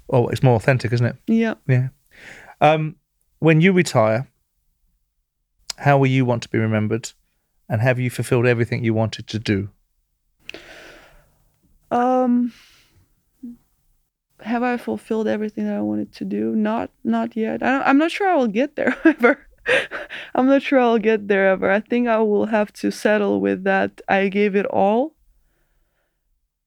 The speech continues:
Speaker 2: that I could, and it's time to move on.
Speaker 1: What did you wanna do that you haven't done?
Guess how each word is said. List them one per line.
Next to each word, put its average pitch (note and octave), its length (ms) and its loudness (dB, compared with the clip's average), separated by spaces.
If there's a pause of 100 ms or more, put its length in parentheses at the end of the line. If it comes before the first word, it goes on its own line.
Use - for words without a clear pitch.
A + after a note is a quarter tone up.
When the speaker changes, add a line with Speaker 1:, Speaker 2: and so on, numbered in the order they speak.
(220)
Speaker 2:
that A3 180 2
I G#3 140 2
could, A#3+ 420 0
and G#3 180 0
it's G3+ 160 -6
time G3+ 280 0
to - 120 -8
move F#3+ 180 -6
on. G#3 280 -2 (560)
Speaker 1:
What B2+ 100 2
did A#2+ 100 2
you B2+ 60 2
wanna B2 160 2
do B2 160 2
that A#2+ 80 -2
you A#2+ 80 -2
haven't A2 220 -6
done? A2 160 -2